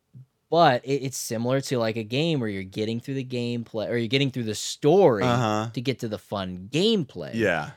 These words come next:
Speaker 1: That's what happens in some Jackie Chan movies where <laughs> the story is horrendous. Where you're like, "All right, but I know he's gonna do a kick butt stunt very soon.
Speaker 2: Right.
Speaker 1: Just gotta get through this fifteen minutes of exposition.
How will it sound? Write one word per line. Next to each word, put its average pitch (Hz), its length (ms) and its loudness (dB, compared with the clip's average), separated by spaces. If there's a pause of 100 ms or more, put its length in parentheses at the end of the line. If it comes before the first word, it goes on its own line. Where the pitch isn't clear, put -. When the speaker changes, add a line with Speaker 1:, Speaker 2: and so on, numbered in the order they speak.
Speaker 1:
That's 147 220 -2
what 156 80 4
happens 143 260 4
in 123 100 -4
some 131 240 -2
Jackie 101 300 -2
Chan 165 240 -4
movies 98 300 -4
where 104 280 -2
<laughs> - 80 -10
the 143 120 -2
story 147 500 2
is 113 260 -4 (420)
horrendous. 147 1300 -2 (280)
Where 117 120 -2
you're 117 60 2
like, 127 180 0
"All 165 160 2
right, 98 180 -2
but 143 220 0
I 143 160 -4
know 202 640 2 (460)
he's 127 160 -8
gonna 123 100 -2
do 107 120 -2
a 98 40 -4
kick 185 340 -4
butt 165 240 0
stunt 135 460 -4
very 135 440 0
soon. 104 600 -4
Speaker 2:
Right. 104 380 4 (200)
Speaker 1:
Just 127 140 -20
gotta 113 160 -10
get 139 220 -6
through 165 180 -6
this 160 220 -4
fifteen 151 480 -6
minutes 139 240 -4
of 131 80 -4
exposition. 101 840 -6